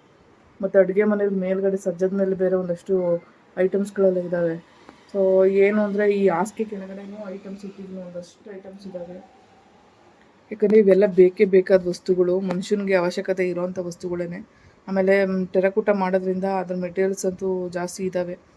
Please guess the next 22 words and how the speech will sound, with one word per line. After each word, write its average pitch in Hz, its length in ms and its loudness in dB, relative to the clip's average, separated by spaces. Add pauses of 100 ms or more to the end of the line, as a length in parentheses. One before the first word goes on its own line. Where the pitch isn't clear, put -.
(280)
ಮಣ್ಣು 190 220 -2
ಅಂಥದ್ದು 185 360 -2
ಇಂಥದ್ದು 180 300 -6
ಏನೇನೋ 180 420 -6
ತುಂಬಿಟ್ಟಿದ್ದೀನಿ. 180 720 -6 (640)
ಎಲ್ಲೂ 208 300 6
ಜೋಡ್ಸ್ಕೊಳಕ್ 196 500 2
ವ್ಯವಸ್ಥೆ 180 500 -2
ಇಲ್ಲ 175 160 -6
ಇಲ್ಲಿ. 170 260 -10 (580)
ಹಂಗಾಗಿ 190 420 -2
ಒಂದ್ 190 220 -2
ರೂಮ್ 190 220 0
ಇರೋಂಥ 190 300 -2
ಮನೆ 180 220 -8
ನೋಡ್ತಾ 175 320 -10
ಇರೋದು. 180 300 -10
ರೂಮ್ 196 240 -4
ಇದ್ರೆ 190 280 -4 (600)
ಅಲ್ಲಿ 196 220 -2
ಬೆಡ್ 180 280 0
ಹಾಕ್ಬಿಟ್ಟು 190 520 0